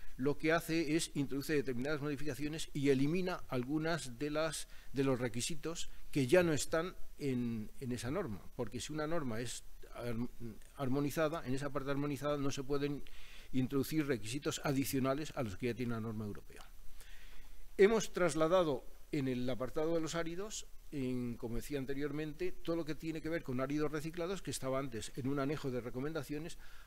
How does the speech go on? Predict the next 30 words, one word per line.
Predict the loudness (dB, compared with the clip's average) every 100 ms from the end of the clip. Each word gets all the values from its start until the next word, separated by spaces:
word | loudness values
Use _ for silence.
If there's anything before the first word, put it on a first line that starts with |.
| -6
ahora | 2 6 6 6
aparece | 2 0 2 0 0 -2 0
en | 0 0
el | 0
cuerpo | 2 2 4
normativo, | 2 2 0 0 0 2
de |
tal | 2
manera | 0 0 0 -2
que |
los | -4 -2
áridos | -4 -2 -2
pueden | -2 -4
ser, | -4 -4 -4 -6 -6 -8 -6
como | -4
ahí | -2
aparece, | -2 -4 -4 -4 -6
rodados | -4 0 0 0 -4
de |
machaqueo, | -4 -4 -4 -4 -2
escorias | -4 -4 -2 -2 -2
de | -4
horno | -4 -6 -4 -2
alto | 0 0
enfriadas | 0 -2 -2
por | -2
ari-, | -2 -2 -6 -8 -6
o | 4 4
áridos | 4 0 -2
reciclados, | -4 -6 -4 -4 -4